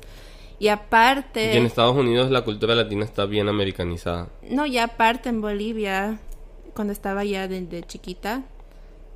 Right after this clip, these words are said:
Speaker 1: mis papás ya habían estado muchos años en Estados Unidos antes de volver a Bolivia. Entonces ellos ya tenían hábitos americanos en Bolivia y luego en Bolivia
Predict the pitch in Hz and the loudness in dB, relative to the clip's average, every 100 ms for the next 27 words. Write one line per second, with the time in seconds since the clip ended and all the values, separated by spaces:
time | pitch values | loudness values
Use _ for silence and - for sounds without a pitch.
0 | - - - - 190 190 - 190 196 196 | -20 -20 -20 -12 -8 -8 -6 -6 -4 -4
1 | 185 185 208 214 190 190 - 180 175 180 | -2 0 2 0 -4 -8 -10 -8 -6 -4
2 | 196 240 233 208 190 185 - 190 - 170 | -2 -2 -4 -8 -6 -6 -8 -10 -10 -10
3 | 185 - 190 190 - 214 - - - - | -10 -6 -2 2 2 0 -6 -14 -18 -20
4 | - - - - - 202 190 185 175 170 | -20 -20 -20 -10 -4 -4 -4 -8 -8 -8
5 | 165 175 165 190 214 170 214 - 196 190 | -4 -6 -4 -4 -4 -4 -6 -10 -12 -8
6 | - 180 185 180 180 175 - 180 180 - | -4 0 0 0 -2 -4 -4 -4 -4 -8
7 | 180 175 180 190 185 185 202 - - - | -10 -10 -10 -8 -8 -6 -8 -12 -16 -20
8 | - - - - 226 220 190 190 185 180 | -20 -20 -16 -2 0 2 2 0 0 -2
9 | - - 185 180 175 170 - 202 185 180 | -4 -4 -2 -2 -2 -6 -8 -6 -4 -4
10 | 185 185 180 - | -4 -6 -6 -8